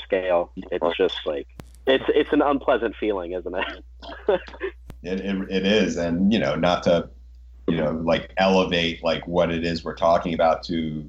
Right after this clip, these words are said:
Speaker 2: like, this thing of, like, grave importance, but I think one thing I, I've learned more and more is that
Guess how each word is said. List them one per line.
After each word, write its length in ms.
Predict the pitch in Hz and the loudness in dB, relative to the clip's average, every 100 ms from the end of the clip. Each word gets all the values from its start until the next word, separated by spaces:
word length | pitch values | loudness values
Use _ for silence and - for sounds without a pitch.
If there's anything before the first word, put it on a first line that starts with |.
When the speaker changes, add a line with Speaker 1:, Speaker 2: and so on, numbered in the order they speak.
| - - | -14 -2
Speaker 2:
like, 280 | 80 - 90 | -2 0 -4
this 260 | 80 - | -4 -4
thing 220 | - 87 | 0 2
of, 100 | 82 | 2
like, 220 | 80 - - - - - | 0 -2 -6 -20 -20 -12
grave 540 | 98 95 98 90 90 90 | -4 2 2 4 2 0
importance, 840 | 82 78 - 92 95 80 76 - - | -2 -4 -2 -2 0 -4 -8 -12 -2
but 380 | 82 80 - - - - - - - - 101 | 2 2 2 -12 -20 -20 -20 -20 -20 -4 0
I 120 | 95 | 0
think 460 | 95 107 101 98 | 0 0 2 0
one 260 | 95 95 92 | 0 0 2
thing 260 | 98 92 90 | 0 2 2
I, 480 | 87 82 82 82 | 2 0 0 0
I've 180 | 80 - - - - - - - - 92 | -2 -8 -20 -20 -20 -20 -20 -20 -18 -4
learned 880 | 90 92 98 - - - 98 90 | 2 4 2 -4 -14 0 2 2
more 280 | 82 87 87 | 0 0 0
and 180 | 78 76 - - - | -2 -6 -12 -20 -16
more 540 | 76 78 90 90 80 78 | -8 -2 4 4 4 0
is 180 | 76 80 | -6 0
that 400 | 78 78 76 | 2 2 0